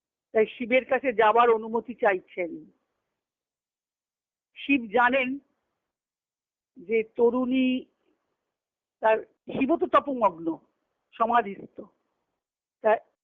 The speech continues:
সমাধির ভঙ্গ হবে তরুণীর সান্নিধ্যে, কিন্তু তিনি উমাকে সম্মতি দিলেন আসার জন্যে।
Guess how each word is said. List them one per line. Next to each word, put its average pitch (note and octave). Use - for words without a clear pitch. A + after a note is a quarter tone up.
সমাধির B3+
ভঙ্গ A#3
হবে C#4
তরুণীর A3+
সান্নিধ্যে, G3
কিন্তু C#4
তিনি C4
উমাকে A3+
সম্মতি G#3
দিলেন G#3
আসার F3+
জন্যে। -